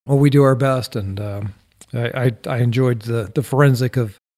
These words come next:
digging into it. So if, if you wanna take a look, or you're not sure, or you're in love with something and, and question with, with whether that's maybe an emotional a-, attraction that you've got, if you wanna do a little more analytical and critical evaluation of it, uh,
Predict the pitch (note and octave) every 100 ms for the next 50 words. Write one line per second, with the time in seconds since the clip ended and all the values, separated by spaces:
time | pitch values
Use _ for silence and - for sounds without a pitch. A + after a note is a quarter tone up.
0 | - E3+ D#3+ D#3 E3+ E3 C3+ B2+ B2+ C#3
1 | B2 A#2 - B2+ C3+ C3 C3+ - C#3+ C3
2 | C3 C#3+ C#3 A#2 A#2+ B2 B2 - C3+ C3
3 | C3+ G#2+ G#2+ A2 A2+ A2+ G2 _ - -
4 | - _ _ D#3 D3 D3+ C3+ C3+ D3+ C3+
5 | - D3 C#3 A#2 A2+ F#2 C3+ D3 B2+ A#2
6 | A2+ G#2+ - C3+ A#2 A#2+ A#2+ A#2+ B2 C3
7 | - C3 B2 A#2+ A#2 B2 A#2 - B2 A#2
8 | A#2+ A2+ A#2+ C#3 - C3 B2 G#2+ _ _
9 | F3 C3 - C#3+ C#3+ C3 - B2+ A#2+ B2+
10 | A2 A#2+ C3 - _ _ _ - _ B2+
11 | A2 A#2+ A#2+ B2 B2 B2 B2 A#2+ A#2 A#2
12 | _ _ - B2+ C3 C3 B2 C3 B2+ A#2+
13 | A#2+ C#3 B2 B2 A#2 A2+ A2+ A2 A2+ G#2+
14 | A#2+ G#2 A#2+ - - G#1 G#1+